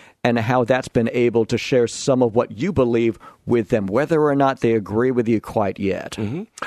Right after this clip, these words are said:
Speaker 2: No, I think it's a good thing. And, you know, as, uh, often I was saying to you, um,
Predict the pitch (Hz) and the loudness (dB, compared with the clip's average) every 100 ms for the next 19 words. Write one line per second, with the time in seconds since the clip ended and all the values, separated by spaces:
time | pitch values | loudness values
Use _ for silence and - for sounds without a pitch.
0 | - - 170 170 165 - 127 139 139 131 | -8 -4 -2 -2 -4 -4 -4 -4 -2 -4
1 | 101 107 123 113 101 92 85 - 98 - | -4 -4 -4 -2 0 -2 -4 -4 -2 -2
2 | 104 92 95 87 85 - 98 98 - 87 | -4 -4 -4 -6 -8 -6 -6 -6 -8 -10
3 | 90 82 - 90 85 82 | -10 -10 -8 -6 -6 -8